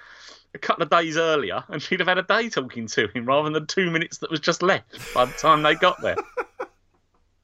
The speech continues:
Speaker 2: That is a very, very good point. <laughs> That is a very, very good point.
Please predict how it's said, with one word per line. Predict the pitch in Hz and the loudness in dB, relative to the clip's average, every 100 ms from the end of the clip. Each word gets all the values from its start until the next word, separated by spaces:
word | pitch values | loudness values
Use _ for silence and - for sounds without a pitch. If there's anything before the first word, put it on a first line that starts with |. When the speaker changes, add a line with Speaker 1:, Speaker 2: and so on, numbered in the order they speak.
| _ _ _ _ 214 - | _ _ _ _ -14 -8
Speaker 2:
That | - 170 | -4 -4
is | 151 151 | -4 -8
a | |
very, | 131 156 180 170 | -4 -4 -2 -4
very | 143 143 135 | -4 -4 -4
good | 151 131 | -8 -10
point. | - 127 87 85 _ _ _ _ _ - | -10 -10 -10 -16 _ _ _ _ _ -8
<laughs> | 254 - - - - - - - - - - _ _ _ _ _ _ _ _ _ _ _ _ _ - 247 - | -4 -4 -2 -4 -4 -4 -10 -10 -14 -14 -20 _ _ _ _ _ _ _ _ _ _ _ _ _ -14 -12 -10
That | - 202 | -6 -4
is | 180 | -4
a | |
very, | 165 170 196 185 160 | -6 -4 -4 -2 -4
very | 143 123 | -8 -8
good | 117 113 | -10 -14
point. | - 104 | -8 -6